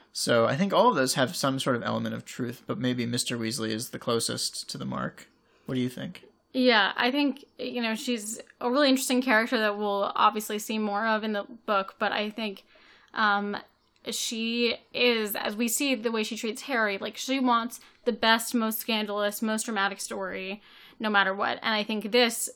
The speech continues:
Speaker 2: you know, she's using this really horrible tragedy and, um, you know, terrorist act as a opportunity to, um, pit different groups against each other, not just the groups that are already pitted against each other, but, like,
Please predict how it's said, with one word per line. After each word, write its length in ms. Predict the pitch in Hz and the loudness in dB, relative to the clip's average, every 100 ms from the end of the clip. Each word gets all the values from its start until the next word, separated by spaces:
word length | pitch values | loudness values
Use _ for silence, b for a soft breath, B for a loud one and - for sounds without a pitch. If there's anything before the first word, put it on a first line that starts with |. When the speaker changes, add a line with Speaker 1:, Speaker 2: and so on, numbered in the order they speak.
| _ | _
Speaker 2:
you 120 | 233 | -2
know, 160 | 226 202 | 0 0
she's 280 | - 233 220 | 0 0 0
using 380 | 233 233 220 | 0 0 0
this 340 | 214 214 - - b b b _ | 0 -2 -6 -10 b b b _
really 300 | 233 247 208 | 4 4 4
horrible 380 | 226 214 202 208 | 4 4 4 0
tragedy 720 | 254 226 220 202 202 202 - _ _ | 2 2 2 -2 -2 -2 -4 _ _
and, 440 | 220 202 190 202 - - _ - | 0 2 -2 -8 -10 -14 _ -2
um, 460 | 214 208 226 220 - _ _ - | -2 0 -4 -10 -16 _ _ -2
you 80 | |
know, 220 | 233 196 - | -2 -2 -8
terrorist 440 | 220 247 247 226 | 0 4 6 4
act 320 | 208 196 214 - | 4 6 4 2
as 340 | 214 208 208 - | 0 2 0 -4
a 360 | 208 202 208 214 b b b b - | -4 -2 -2 -4 b b b b 2
opportunity 720 | 214 214 214 240 208 196 190 | 2 2 -4 -2 -2 -2 -6
to, 500 | - - 202 190 196 b b b b - | -6 -6 -4 -4 -6 b b b b -2
um, 440 | 208 208 208 - - _ _ _ - 233 | 0 0 -6 -10 -14 _ _ _ -16 -4
pit 200 | 262 247 | 0 2
different 300 | 240 226 220 | 0 0 -2
groups 240 | 262 339 - | 0 0 2
against 320 | 269 262 269 | 2 2 2
each 160 | 247 | 2
other, 300 | 269 220 220 | 2 2 0
not 260 | 220 220 226 | 4 4 4
just 520 | 233 214 - - - | 2 2 0 -8 -2
the 100 | 220 | 0
groups 280 | 220 220 220 | 2 0 2
that 120 | 220 | 4
are 100 | 202 | 10
already 260 | 208 254 202 | 10 10 6
pitted 260 | 208 202 196 | 0 -2 0
against 320 | 202 196 220 | -4 -6 -8
each 100 | 220 | -4
other, 220 | 202 202 | -2 0
but, 200 | 202 196 | 0 -2
like, 220 | 214 196 | -2 -6